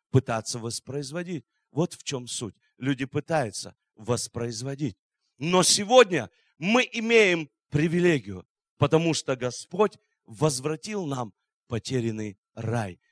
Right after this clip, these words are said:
Через Иисуса Христа Он открыл нам дверь, и мы вернулись в Божье присутствие. Мы вернулись туда, где творчество Божье.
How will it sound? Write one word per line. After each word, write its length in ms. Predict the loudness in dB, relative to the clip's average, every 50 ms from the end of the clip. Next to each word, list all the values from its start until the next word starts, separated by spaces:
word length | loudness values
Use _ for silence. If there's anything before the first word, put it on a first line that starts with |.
| _ _ _
Через 520 | -2 2 2 4 4 4 2 2 -2 -4 -6
Иисуса 500 | -6 -6 -6 -6 -10 -8 -8 -6 -8 -8
Христа 600 | -8 -8 -8 -4 -4 -4 -4 -4 -6 -6 -6 -12 _ _ _ _ _ _ _
Он 200 | 2 4 4 4
открыл 540 | 2 0 -2 _ -4 -2 0 2 0 0
нам 260 | 0 0 -2 -2 -2 -2
дверь, 400 | -2 0 2 2 2 2 0 -6 -12 _ _ _
и 160 | 2 4 6
мы 140 | 8 8 6
вернулись 800 | 8 8 6 6 4 2 4 4 4 4 4 4 2 0 -2 -6 -10 _ _ _
в 160 | -12 -12 -4
Божье 380 | 2 2 4 4 4 2 0 -2
присутствие. 840 | 0 0 -2 -2 -2 -2 -4 -4 -4 -4 -6 -8 -8 -10 -18 -20 _ _ _ _ _ _ _
Мы 240 | -4 6 8 8 8
вернулись 800 | 10 10 8 8 8 8 4 4 4 6 6 6 4 4 2 0
туда, 760 | -2 -4 -4 -4 -2 6 8 8 10 10 8 4 4 2 0 -2 _ _ _ _ _
где 240 | -6 2 4 4 4
творчество 1120 | 4 2 0 -2 2 6 6 6 6 6 4 0 0 0 -2 -4 -4 -4 -4 -4 -6 -8 -10 _ _
Божье. 840 | _ -20 _ _ 8 8 8 8 4 0 -4 -6 -6 -10 -16 -20